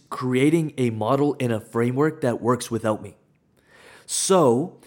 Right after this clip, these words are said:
if I'm at home relaxing, or if I'm on my motorcycle, or if I'm traveling, I'm still getting emails and feedback and videos from coaches who are like, "That exercise changed my entire life. That podcast episode had such a deep impact on me. That YouTube video,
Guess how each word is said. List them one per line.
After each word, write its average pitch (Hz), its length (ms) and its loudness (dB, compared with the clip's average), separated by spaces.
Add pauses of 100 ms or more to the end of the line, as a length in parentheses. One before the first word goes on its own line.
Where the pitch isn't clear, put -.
(140)
if 156 200 2
I'm 160 260 2
at 151 220 0
home 135 440 0
relaxing, 120 640 -2
or 127 160 0
if 143 160 0
I'm 151 120 0
on 139 120 0
my 123 120 2
motorcycle, 117 720 -2
or 131 160 0
if 147 160 -2
I'm 131 160 -2
traveling, 123 520 -2
I'm 120 120 -6
still 139 260 -2
getting 123 320 -2
emails 113 640 -4 (420)
and 120 160 -2
feedback 117 640 -2
and 117 140 -4
videos 117 420 2
from 110 160 -8
coaches 117 400 -4
who 117 160 -2
are 110 80 0
like, 107 320 -4 (540)
"That 123 160 2
exercise 120 460 0
changed 117 300 -6
my 110 100 -2
entire 107 240 -2
life. 101 360 -8 (520)
That 127 240 0
podcast 135 460 0
episode 135 320 -2
had 120 160 -6
such - 340 -2
a 123 40 0
deep 117 320 -4
impact 107 380 -6
on 104 100 -6
me. 95 100 -10
That 131 240 -2
YouTube 135 300 -2
video, 139 420 0